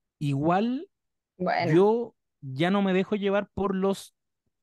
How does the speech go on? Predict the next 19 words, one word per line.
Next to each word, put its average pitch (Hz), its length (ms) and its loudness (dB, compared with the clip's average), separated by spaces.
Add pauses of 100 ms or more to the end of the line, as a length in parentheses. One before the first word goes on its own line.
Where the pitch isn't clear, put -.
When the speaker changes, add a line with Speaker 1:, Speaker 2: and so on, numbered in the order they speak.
(400)
Speaker 1:
qué 202 100 -8
capítulo 196 320 0
está 190 160 0
heavy 202 300 -2
y 190 40 -8
cuál 175 300 -2
no, 180 300 -6 (680)
porque 143 280 -2
también 202 840 2
tengo 214 220 2
dificultad 170 460 0
para 185 100 0
lidiar 202 200 0
con 208 100 -2
esas 196 240 -4
expectativas. 175 720 -8
<laughs> - 540 -8 (540)
Si - 280 2
bien 214 440 6